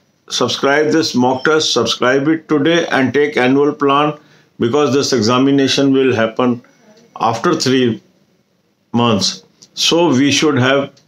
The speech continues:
adequate time to utilize the mock test.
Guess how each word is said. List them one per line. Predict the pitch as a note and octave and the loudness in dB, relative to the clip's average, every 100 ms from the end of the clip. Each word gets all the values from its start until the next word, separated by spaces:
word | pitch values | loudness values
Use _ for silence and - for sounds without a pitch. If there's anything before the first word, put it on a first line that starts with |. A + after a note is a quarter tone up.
| _ _ _ _ _ - | _ _ _ _ _ -2
adequate | C3 D#3 D#3+ E3+ D#3 D3 | 0 2 2 0 0 0
time | B2+ A#2+ A#2 - _ - | 0 0 -2 -6 _ -4
to | B2 | 0
utilize | A2+ A#2 A#2+ A#2+ A2 G#2 G#2 | 2 0 0 0 2 0 0
the | A#2 C3 _ | 0 -4 _
mock | - F2+ - | -6 -4 -4
test. | - - - - | -12 -12 -12 -14